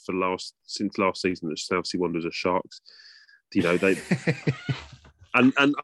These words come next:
Speaker 1: and I think they've accepted that now. I think I see it on their social media. They add sharks to their tweets.
Speaker 2: Yeah.
Speaker 1: Uh, so yeah, you know, we know they've got some players. We know they can play. Um, you know, I don't think any team would, would wanna come up against them in the semi-finals. Um,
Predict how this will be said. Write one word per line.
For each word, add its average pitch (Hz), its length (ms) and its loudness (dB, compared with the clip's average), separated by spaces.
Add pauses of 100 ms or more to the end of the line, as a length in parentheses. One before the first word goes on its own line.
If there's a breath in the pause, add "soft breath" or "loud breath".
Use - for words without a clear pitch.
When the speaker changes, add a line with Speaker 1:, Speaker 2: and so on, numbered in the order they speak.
(120)
Speaker 1:
and 131 100 2
I 135 60 4
think 143 220 -2
they've 127 180 -2
accepted - 460 -6
that 107 120 0
now. 107 180 2
I 110 120 -2
think 104 160 -4
I 101 80 -2
see - 140 -4
it - 20 0
on 101 80 -6
their 98 120 -6
social 101 320 -6
media. 107 180 -4
They 95 120 2
add 98 140 -2
sharks 98 440 -4
to 110 60 -4
their 92 120 -2
tweets. - 460 -4 (280 soft breath)
Speaker 2:
Yeah. 85 160 2 (160)
Speaker 1:
Uh, 98 140 0 (760)
so 117 100 2
yeah, 127 240 2
you 127 160 2
know, 92 120 2 (460)
we 113 120 6
know 117 160 6
they've 104 140 4
got 101 160 0
some 101 140 -6
players. 95 300 0
We 101 60 0
know 101 200 2
they 98 140 2
can 92 220 -16
play. 90 300 -2 (300)
Um, 90 560 -2 (240)
you 98 140 -2
know, 82 180 2 (120)
I 92 120 2
don't 104 160 2
think 104 160 2
any 101 100 6
team 95 240 2
would, 90 160 0
would 98 140 0
wanna 92 260 2
come 92 220 0
up - 80 0
against 90 240 0
them 92 120 2
in 87 60 2
the 87 60 -4
semi-finals. 92 720 -4 (720 loud breath)
Um, 92 460 0